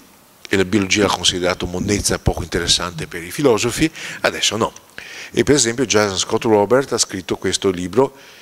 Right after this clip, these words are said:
che, no-, notate, ha nel titolo, insomma, accontentiamoci, embriologia e sviluppo, embriologia, scusa, e, ed evoluzione. E il sottotitolo, che è molto carino, dice: "Pigliamo seriamente lo sviluppo". Io direi, ma sì, e ritorno a quel che diceva Massimo prima,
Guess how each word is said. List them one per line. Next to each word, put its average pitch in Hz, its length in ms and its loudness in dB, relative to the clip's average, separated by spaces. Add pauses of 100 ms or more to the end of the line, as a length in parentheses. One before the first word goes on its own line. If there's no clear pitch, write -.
(120)
che, 104 280 0
no-, 104 220 -6
notate, 110 720 2
ha 101 120 -2
nel 113 240 -2
titolo, 101 320 -2
insomma, 95 360 0 (1300)
accontentiamoci, 110 840 0
embriologia 120 580 4
e 107 40 4
sviluppo, 85 680 -6
embriologia, 123 460 4
scusa, 104 320 2
e, 92 340 2
ed 92 140 0
evoluzione. 85 520 -6 (380)
E - 80 -4
il 117 60 2
sottotitolo, 131 580 -2
che - 120 -6
è 92 40 -6
molto 92 220 -8
carino, 87 340 0
dice: 85 260 -6 (360)
"Pigliamo 147 320 2
seriamente 95 560 0
lo 80 80 -12
sviluppo". 76 560 -14 (340)
Io 165 140 4
direi, 95 280 0 (520)
ma 104 80 -4
sì, 151 100 4
e - 480 -6
ritorno 139 300 2
a - 20 0
quel 113 140 2
che - 120 -2
diceva 101 360 0
Massimo 95 400 -2
prima, 78 280 -12